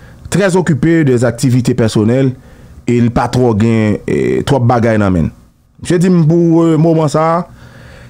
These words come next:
et semaine ça, surtout, donc, pas de gain possibilité. Mais d'ici semaine prochaine, la capable exactement, dit nous qui le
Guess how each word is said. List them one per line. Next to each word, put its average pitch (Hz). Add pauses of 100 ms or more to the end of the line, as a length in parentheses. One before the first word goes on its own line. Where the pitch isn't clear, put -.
(100)
et 120
semaine 185
ça, 143
surtout, 185
donc, 160 (240)
pas 127
de 123
gain 135
possibilité. 101 (560)
Mais 104
d'ici 135
semaine 165
prochaine, 190 (920)
la 127
capable 147 (120)
exactement, 175 (320)
dit 120
nous 185
qui -
le 135